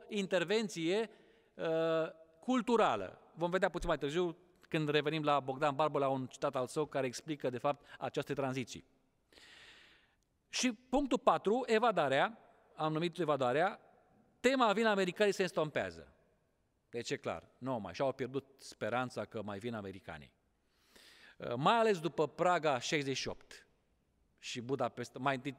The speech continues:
Budapesta cincizeci și șase, apoi Praga șaizeci și opt, intervenția sovietică, și a pierdut oricine în blocul de est speranța că americanii ar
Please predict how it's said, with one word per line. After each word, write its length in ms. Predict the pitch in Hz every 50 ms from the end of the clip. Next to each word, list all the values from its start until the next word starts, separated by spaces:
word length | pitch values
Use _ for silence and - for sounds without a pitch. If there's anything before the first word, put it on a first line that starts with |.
| - - 131
Budapesta 440 | 131 143 127 127 113 117 127 120
cincizeci 300 | 117 - 127 120 113 120
și 60 | 123 -
șase, 360 | 196 202 190 - - 175 175
apoi 360 | 175 156 135 123 147 139 127
Praga 340 | - - 139 131 123 117 117
șaizeci 280 | - 123 113 113 110
și 100 | - -
opt, 200 | 180 190 180 -
intervenția 640 | - 143 123 113 - 123 117 117 139 135 123 - 123
sovietică, 720 | 113 - 117 110 123 143 151 156 180 156 - 202 220 226 214 - - _ - - _ _ - - - _ _ _ _ _
și 160 | _ - -
a 60 | 180 156
pierdut 520 | - 156 151 156 151 - - - - - -
oricine 920 | - 165 175 190 180 135 - - - - - 202 185 143 120 101 85 85 - _ _ _ _ _ _
în 240 | _ 123 123 117 113
blocul 500 | 123 151 156 143 - - 131 117 110 104
de 180 | 101 110 113 -
est 400 | 156 151 151 - - - - - -
speranța 800 | - - - - 101 98 110 123 131 - - 151 151 156 147 - - _
că 100 | _ -
americanii 840 | 156 170 156 131 120 120 117 117 107 - - 151 139 135 127 113 - - - - _
ar 400 | _ 120 127 151 175 180 151 120